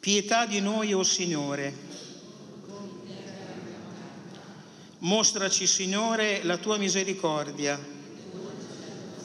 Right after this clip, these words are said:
Dio Onnipotente abbia misericordia di noi, perdoni i nostri peccati e ci conduca alla vita eterna. Kyrie eleison.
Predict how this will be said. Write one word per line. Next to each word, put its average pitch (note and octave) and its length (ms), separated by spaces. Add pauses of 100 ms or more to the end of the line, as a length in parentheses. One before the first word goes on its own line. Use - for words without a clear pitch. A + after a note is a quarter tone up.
(1200)
Dio G#3+ 300
Onnipotente G3 680
abbia F3+ 320
misericordia F3 720
di F3+ 100
noi, G3+ 380
perdoni F3+ 380
i - 20
nostri F3 340
peccati F3+ 680
e E3+ 120
ci - 160
conduca G3+ 560
alla F3+ 140
vita F3+ 280
eterna. D3 840 (1400)
Kyrie A3+ 680
eleison. D#3 800